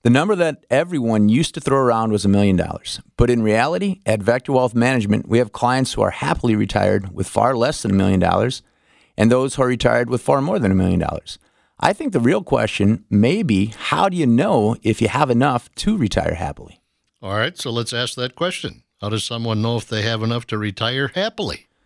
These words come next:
Speaker 1: Well, how most people would figure that out is they would go sit down with a financial advisor and go through the planning process. And this is supposed to be an experience that gives someone confidence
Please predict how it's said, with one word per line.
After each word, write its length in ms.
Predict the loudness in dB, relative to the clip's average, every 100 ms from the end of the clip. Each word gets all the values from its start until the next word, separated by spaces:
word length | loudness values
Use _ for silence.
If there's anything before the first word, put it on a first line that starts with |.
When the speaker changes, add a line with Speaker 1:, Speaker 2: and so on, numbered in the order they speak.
| _ -2
Speaker 1:
Well, 460 | 0 2 2 0 -8 0
how 180 | 2
most 360 | 4 4 2 -2
people 180 | -2 0
would 160 | 0
figure 240 | 0 2 4
that 200 | 4 2
out 240 | 0 -2 -2
is 160 | -2
they 100 | 0
would 160 | 0 2
go 140 | 2
sit 240 | 0 -4 0
down 260 | 2 4
with 140 | 2 0
a 40 |
financial 520 | 0 2 2 2 0
advisor 440 | 0 2 0 2 2
and 80 |
go 160 | 2 0
through 180 | 0 -2
the 100 | -2
planning 380 | -2 0 0 0
process. 540 | -4 -8 -14 -14 -16 _ _ _ 0
And 120 | 2
this 160 | 2 -2
is 100 | -10
supposed 380 | -6 -2 -2 -2
to 60 |
be 120 | 0 0
an 80 |
experience 680 | 0 -2 -2 0 2 2 0
that 260 | -4 -8 -2
gives 280 | 0 0 -4
someone 600 | -6 -2 0 2 4 2
confidence 680 | 0 0 0 0 -2 -2